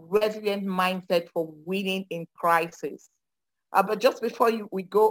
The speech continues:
on, I wanna bring you some I B G R news. Um, if you have just joined us, you can download our ebook.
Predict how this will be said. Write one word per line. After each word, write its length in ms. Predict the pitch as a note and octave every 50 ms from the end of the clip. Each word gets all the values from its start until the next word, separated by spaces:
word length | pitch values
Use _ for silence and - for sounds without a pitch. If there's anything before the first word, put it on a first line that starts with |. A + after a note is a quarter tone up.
| G#3+
on, 260 | F#3 F#3 F#3 F#3+ F#3+ -
I 80 | F3
wanna 240 | F3 F3 G3 G3+ G3
bring 360 | F#3 F3 - F#3+ G#3+ G#3+ G3+
you 280 | F3 F3 F#3+ F#3 F3+ F#3 -
some 180 | - F3+ E3 E3+ -
I 160 | - F#3+ F#3+ F#3+
B 160 | F#3 F#3+ F#3
G 240 | F3 - F#3+ F3 - -
R 240 | F3+ F3 F3 F#3 F3
news. 500 | F3 F3 F3 - G3 A3+ A#3+ A3+ - - - -
Um, 200 | - E3+ D#3+ D#3+ -
if 160 | D3+ F3 E3+
you 60 | F#3 E3+
have 120 | E3+ E3+
just 300 | - G#3 G3+ F#3 - -
joined 340 | - F#3+ F#3 F#3+ G3 G3 F#3
us, 280 | F#3 F3+ F#3 F#3+ F#3+ F#3 - _ _ _ _ _ _ _
you 100 | E3+ E3+
can 220 | F3 F#3 E3+ E3 D#3
download 520 | - F#3+ G3 G#3+ A3+ A3+ A3 A3+ A3 G3+
our 180 | F#3 F3+ - - -
ebook. 600 | G3 G3+ G3+ F#3+ - F3+ F#3 G3+ A3 G#3 - -